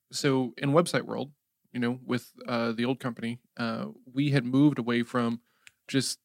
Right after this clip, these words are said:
cold calling individuals and small businesses and everything, and started exclu-, exclusively focusing on agencies.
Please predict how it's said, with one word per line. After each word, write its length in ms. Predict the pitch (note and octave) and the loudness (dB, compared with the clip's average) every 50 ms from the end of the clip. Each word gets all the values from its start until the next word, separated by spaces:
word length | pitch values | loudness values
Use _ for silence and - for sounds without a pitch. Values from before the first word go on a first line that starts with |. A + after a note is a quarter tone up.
| _ _ | _ _
cold 200 | - - C3 B2 | -2 -2 -2 0
calling 280 | - B2+ A#2+ A#2 A#2 A#2 | 2 0 0 0 0 0
individuals 600 | A#2 A2+ G#2+ A2+ A#2 - B2 A#2 A#2 A#2 A2+ A2 | 0 0 -2 -2 -2 -2 -2 -2 -2 -2 -4 -8
and 140 | A#2 A2+ G#2+ | -10 -12 -12
small 200 | - - B2 A#2+ | -8 -6 -6 -4
businesses 380 | A#2 A#2+ A#2 A#2+ A#2 - B2 A#2 | -4 -6 -8 -10 -10 -10 -8 -6
and 80 | A#2+ | -6
everything, 320 | B2 A#2+ B2 A#2+ B2 B2 A#2+ - - - - _ _ _ | -4 -4 -4 -6 -8 -10 -12 -16 -20 -20 -20 _ _ _
and 280 | - C3+ C3 B2 B2 A#2+ | -2 -2 0 0 -2 -2
started 260 | - - C#3 B2+ A#2+ | -2 -2 0 0 -2
exclu-, 360 | B2 B2+ - - - C#3 C#3 | -2 -6 -6 -6 -6 -6 -6
exclusively 640 | - C3+ - - G3+ G3+ G3 - D3 C#3 C#3 C3 B2 | -6 -8 0 2 2 4 4 2 0 0 0 0 0
focusing 440 | A#2 - C3 - B2+ - C3+ B2+ A#2+ - | 0 -2 -4 -4 -4 -4 -6 -6 -6 -4
on 360 | B2 B2 A#2+ A#2+ A#2 A#2 A2+ - | -4 -4 -2 -2 -4 -6 -6 -4
agencies. 720 | - C3 C3 C3+ B2+ - - B2 B2 A#2+ A#2 - - - | -2 -2 -2 -2 -4 -4 -4 -4 -4 -4 -4 -6 -6 -8